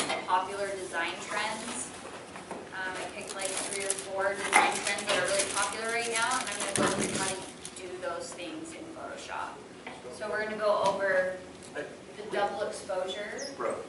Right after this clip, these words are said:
Speaker 1: and glitch effect. Okay. So I'm just gonna start with introducing some design trends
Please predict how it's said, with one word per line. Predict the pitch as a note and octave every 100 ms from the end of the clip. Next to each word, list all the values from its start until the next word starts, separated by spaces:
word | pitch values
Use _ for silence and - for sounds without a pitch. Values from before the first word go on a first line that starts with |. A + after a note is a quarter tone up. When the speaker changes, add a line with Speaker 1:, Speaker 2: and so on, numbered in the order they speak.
| - -
Speaker 1:
and | -
glitch | - -
effect. | - - - G3+ F#3+ F#3+ - - -
Okay. | - - - - - - - - - - - - - - -
So | - - - - - - - - - - - - - - - - - - - - - -
I'm | A3 B3+
just | A#3+
gonna | F4 F4
start | - C#4 A#3+
with | A3 A3 - G#3+
introducing | B3+ C#4+ G#3 G3+ A3 B3+
some | A3+ G#3
design | G#3 F#3+ E3+ F3
trends | - A3+ A3+ B3+